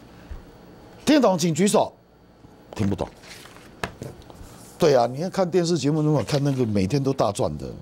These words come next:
还有没有其他的技术分析跟，跟各位讲？好，所以我跟各位讲哈，有很多的股票，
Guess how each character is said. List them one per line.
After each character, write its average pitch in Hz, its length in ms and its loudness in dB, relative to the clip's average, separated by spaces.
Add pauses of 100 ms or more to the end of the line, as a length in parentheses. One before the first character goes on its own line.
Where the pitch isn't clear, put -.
(1300)
还 156 140 2
有 208 100 4
没 190 80 4
有 165 60 4
其 139 180 0
他 156 100 2
的 139 80 -2
技 147 160 -2
术 139 140 -2
分 139 160 0
析 123 80 -4
跟， 131 140 -2
跟 127 100 -2
各 131 120 4
位 127 60 2
讲？ 71 240 -4 (120)
好， - 280 -6
所 180 200 0
以 - 20 4
我 101 140 0
跟 131 160 -4
各 135 100 0
位 117 60 2
讲 67 160 -8
哈， 80 200 -4 (1000)
有 147 200 2
很 104 220 -4
多 123 160 -2
的 110 80 -4
股 - 180 -8
票， 98 240 -4